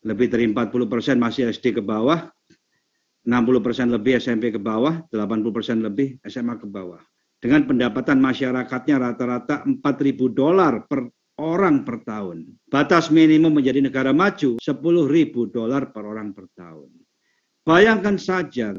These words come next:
kalau kita bisa mencapai sepuluh ribu dolar. Ada tambahan enam ribu dolar per orang per tahun, itu sama saja dengan satu koma tujuh triliun U S dollar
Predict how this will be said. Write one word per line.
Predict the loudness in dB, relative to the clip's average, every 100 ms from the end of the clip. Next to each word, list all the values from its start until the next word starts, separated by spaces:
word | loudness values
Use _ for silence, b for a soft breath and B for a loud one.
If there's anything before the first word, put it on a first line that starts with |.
| -6
kalau | -4 0 0 0
kita | -6 -6 -6 -6 -8
bisa | -8 -8 -8
mencapai | -8 -8 -10 -12
sepuluh | -14 -12 -10 -10
ribu | -12 -14
dolar. | -14 -14 -16 -18 _ _ _ _ _ _ _ _ _
Ada | -2 2 2
tambahan | 4 2 4 6
enam | 6 4
ribu | 2 0 -4
dolar | 0 2 2 -2
per | -8
orang | -6 -4 -4 -6
per | -8 -2
tahun, | 2 4 2 -2 -8 -8
itu | -2 0
sama | 2 2 2
saja | -2 -2 -2
dengan | -2 -4
satu | -4 -4 -2 -2
koma | -2 -2 0 -2
tujuh | -6 -6 -4 -6
triliun | -4 -6 -4 -4 -4
U | -8
S | -10 -12
dollar | -10 -10 -10 -14